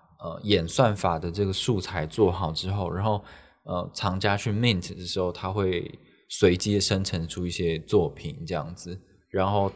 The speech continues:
他这些，这，这个，这个内容也会被完全的记录在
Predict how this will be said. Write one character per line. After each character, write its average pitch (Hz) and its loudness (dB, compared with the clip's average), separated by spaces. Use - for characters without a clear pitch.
他 104 4
这 117 2
些， 104 8
这， 117 2
这 - 0
个， 110 8
这 110 0
个 107 4
内 110 4
容 87 2
也 85 0
会 101 -2
被 101 2
完 80 4
全 87 -2
的 90 0
记 95 -2
录 92 0
在 92 -2